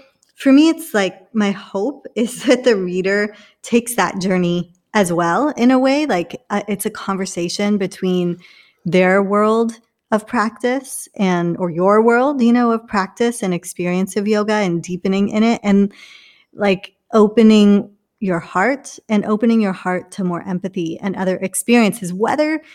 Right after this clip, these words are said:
the reader is, you know, from within the culture, like Indian or Desi, or white, you know, another person of color, different experience entirely.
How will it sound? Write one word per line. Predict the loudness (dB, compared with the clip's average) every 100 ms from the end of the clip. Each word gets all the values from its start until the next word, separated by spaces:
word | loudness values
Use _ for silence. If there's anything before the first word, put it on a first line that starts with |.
| _ _
the | 2
reader | 2 2 0
is, | 0 0 0 -4 -14 _ _ _ _ _ -8 2
you | 4
know, | 4
from | 0 0 0
within | 0 0 2
the | 0
culture, | -2 -6 -2 -2
like | -2 -6 0
Indian | 2 2 0
or | -2
Desi, | -2 -4 -4 -2 -2 -4 2
or | 4 4 4 0 -6 -20 -20 _
white, | -8 -2 2 2 0 -2
you | 0
know, | 0 0 -2 -6 0
another | 0 2 -2
person | -4 -6 -8
of | -10
color, | -6 -2 0 -2 -4 -8 _ _ 0
different | 0 0 -4 -4
experience | -8 -4 -2 -2 -4
entirely. | -6 -6 -6 -2 0 0 -4 -6